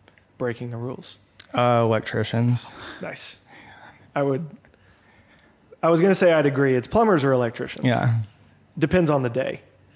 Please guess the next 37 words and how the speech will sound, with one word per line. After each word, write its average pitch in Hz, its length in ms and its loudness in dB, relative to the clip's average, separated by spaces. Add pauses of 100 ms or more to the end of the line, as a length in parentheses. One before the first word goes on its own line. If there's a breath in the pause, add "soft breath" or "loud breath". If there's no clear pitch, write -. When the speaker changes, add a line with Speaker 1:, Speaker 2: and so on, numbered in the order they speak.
(140)
Speaker 2:
Yeah. 123 340 0 (360 loud breath)
Speaker 1:
Like, 139 140 0
we 180 140 4
have 202 120 4
a 165 40 2
Speaker 2:
Yeah. 156 60 4
Speaker 1:
lot 147 200 4
of, 135 120 4
in 143 320 -2
remodeling, 131 720 2
as 123 160 -4
you 123 80 -6
know, 123 220 0
like, 113 240 -4
we 151 180 0
have 165 100 4
a 143 40 2
lot 127 140 2
of 113 160 -6
pre-existing 117 580 -4
sheetrock 117 480 -4
and, 117 80 -8
like, 113 160 -8
rough 120 280 -4
end 113 180 -6
stuff. 117 340 -4 (840 loud breath)
The, 123 420 2
my 135 240 0
running 131 360 0
joke 127 380 0
is 110 200 -4
that, 113 340 -4 (140)
you 127 120 -4
know, 113 280 -2
the 120 160 -2
plumber's, 120 840 -4 (540)
uh, 120 360 -4